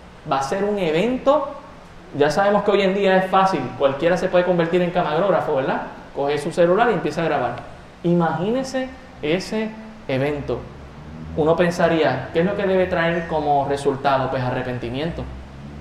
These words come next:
¿verdad? Verso trece, "En aquella hora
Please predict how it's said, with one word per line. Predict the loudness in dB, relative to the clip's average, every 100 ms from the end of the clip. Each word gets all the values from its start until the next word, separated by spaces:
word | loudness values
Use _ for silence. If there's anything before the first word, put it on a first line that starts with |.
| -12 -12 -10 -10 -8
¿verdad? | -6 -4 -2 -4 -8 -10 -10 -12 -14 -16 -18 -20 -20 -20 -20 -20 -20 -20 -20 4
Verso | 8 8 8 10 10 10
trece, | 8 4 2 -4 -4 -10 -20 -20 -20 -20 -20 -20 -20 0
"En | 0 2
aquella | 0 0 2 2 4 6 8
hora | 10 10 10 8 6 -2 -12